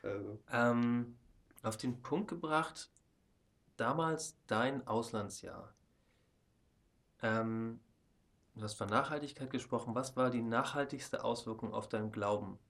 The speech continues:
Speaker 2: in diesem Jahr?
Speaker 1: Einfach festzustellen, dass Christentum weltweit ist.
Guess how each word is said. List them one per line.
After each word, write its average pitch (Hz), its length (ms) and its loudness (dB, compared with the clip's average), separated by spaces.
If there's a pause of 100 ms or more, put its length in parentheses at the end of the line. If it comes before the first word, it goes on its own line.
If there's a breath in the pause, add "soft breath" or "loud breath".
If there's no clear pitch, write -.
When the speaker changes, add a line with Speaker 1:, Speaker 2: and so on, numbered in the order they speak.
(220)
Speaker 2:
in 110 80 -8
diesem 98 280 -8
Jahr? 92 220 -12 (3750)
Speaker 1:
Einfach 165 640 8 (220)
festzustellen, 131 1160 4 (280)
dass - 680 0 (1700)
Christentum 143 1080 6
weltweit 113 640 6
ist. - 380 -8